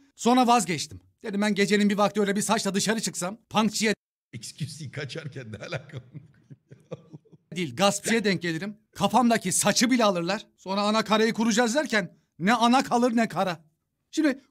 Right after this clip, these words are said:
Speaker 1: kulağa ne kadar garip geliyor değil mi? Kırk yaşından sonra bir aile babası evinden kaçıp kaçıp punkçı oluyor. Bir de gidip evsizlerle dans ediyor.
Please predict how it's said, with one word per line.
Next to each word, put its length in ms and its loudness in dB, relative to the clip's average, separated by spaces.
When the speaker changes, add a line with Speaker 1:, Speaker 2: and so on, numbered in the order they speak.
Speaker 1:
kulağa 300 4
ne 180 4
kadar 240 2
garip 260 -4
geliyor 260 -2
değil 100 -10
mi? 120 -8
Kırk 320 2
yaşından 460 0
sonra 380 -8
bir 80 -10
aile 220 4
babası 400 -2
evinden 540 2
kaçıp 440 2
kaçıp 360 2
punkçı 400 4
oluyor. 260 -4
Bir 200 4
de 120 4
gidip 380 2
evsizlerle 720 4
dans 260 4
ediyor. 280 -4